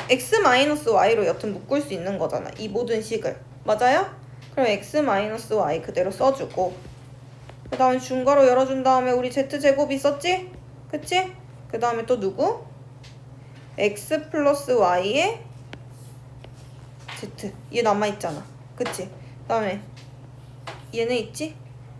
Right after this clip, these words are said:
묶어줘야 되겠지? 어떻게 묶어줄 건데? X 플러스 Y의 Z 써주고, 그 다음에 뒤에 거 그냥 그대로 써주면 되잖아.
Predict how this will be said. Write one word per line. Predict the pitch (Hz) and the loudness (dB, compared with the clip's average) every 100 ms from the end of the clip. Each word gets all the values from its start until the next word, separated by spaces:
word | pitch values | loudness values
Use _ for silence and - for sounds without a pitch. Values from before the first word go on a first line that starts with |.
| - - - | -18 -18 -16
묶어줘야 | - 254 254 214 | -2 0 0 -2
되겠지? | 202 196 - 285 302 - - - | -4 -8 -8 -8 -10 -14 -20 -14
어떻게 | 196 196 - | -12 -10 -10
묶어줄 | 196 - - | -10 -12 -18
건데? | - - - - - - - - - - - - - - - - - - - - - - - - | -16 -16 -16 -18 -20 -20 -20 -20 -20 -20 -20 -20 -20 -20 -20 -20 -20 -20 -18 -18 -18 -16 -16 -14
X | - - - 233 | -14 -14 -12 -12
플러스 | - 233 226 - | -10 -12 -12 -10
Y의 | 190 185 185 220 - - - - - - - | -8 -8 -8 -8 -10 -14 -20 -20 -20 -18 -14
Z | 202 - - - - - | -14 -14 -16 -16 -18 -8
써주고, | 277 269 170 - - | -6 -4 -6 -10 -14
그 | - | -6
다음에 | 220 208 262 403 - - - - - - | -4 -2 -4 -6 -12 -18 -18 -18 -20 -4
뒤에 | 359 | -2
거 | 339 | -2
그냥 | 277 269 | -2 0
그대로 | 262 247 262 | 2 0 0
써주면 | 269 311 320 277 | -4 -4 -4 -6
되잖아. | 202 185 - | -6 -8 -12